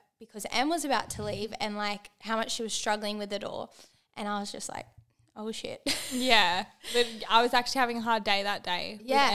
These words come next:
Speaker 2: Em leaving. And little did I know. <laughs>
Speaker 1: <laughs> I know.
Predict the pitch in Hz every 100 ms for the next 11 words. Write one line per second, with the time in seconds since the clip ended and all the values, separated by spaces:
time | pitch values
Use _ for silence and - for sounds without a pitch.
0 | 220 214 208 202 180 202 - - - -
1 | - 226 226 247 311 247 220 240 311 302
2 | 277 494 571 - 415 370 381 277 240